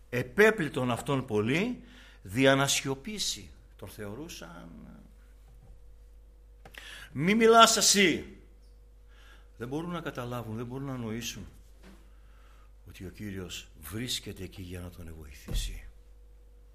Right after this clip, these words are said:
Περιμένει το έναυσμα ο Κύριος. Περιμένει το κάλεσμα ο Κύριος, το οποίο το κάνει αυτός ο άνθρωπος. Αλλά οι άνθρωποι θα του πούν σιώπα.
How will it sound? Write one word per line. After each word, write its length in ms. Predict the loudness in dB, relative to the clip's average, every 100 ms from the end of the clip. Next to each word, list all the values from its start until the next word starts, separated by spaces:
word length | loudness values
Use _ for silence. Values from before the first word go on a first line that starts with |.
| -20 -20 -20 -20 -20 -20 -4
Περιμένει 400 | 0 4 4 4
το 160 | 8 10
έναυσμα 600 | 10 8 6 2 0 0
ο 100 | -2
Κύριος. 560 | -4 -4 -4 -6 -12 -18 -20 -20 -20 -2
Περιμένει 420 | 2 6 6 6
το 140 | 4
κάλεσμα 800 | 4 10 12 12 12 8 4 0
ο 120 | 0
Κύριος, 480 | -2 -2 -2 -4 -6
το 80 | -8
οποίο 240 | -6 -4
το 100 | -4
κάνει 400 | 0 6 8 6
αυτός 280 | 2 -6 -12
ο 80 | -14
άνθρωπος. 600 | -18 -20 -20 -20 -20 -20 -20 -20 -20 -20 -20 -20 -20 -20 -20 -20 -20 -20 -20 -20 -20 -20 -20 -20 -20 -20 -20 -20 -20 -20 -20 -20 -20 -20 -20 -20 -20 -20 -20 -20 -20 -20 -20 -20
Αλλά 200 | -10 -6
οι 80 | -4
άνθρωποι 420 | -6 -8 -12 -14
θα 100 | -16
του 140 | -14 -14
πούν 200 | -14 -12
σιώπα. 560 | -12 -12 -14 -16 -18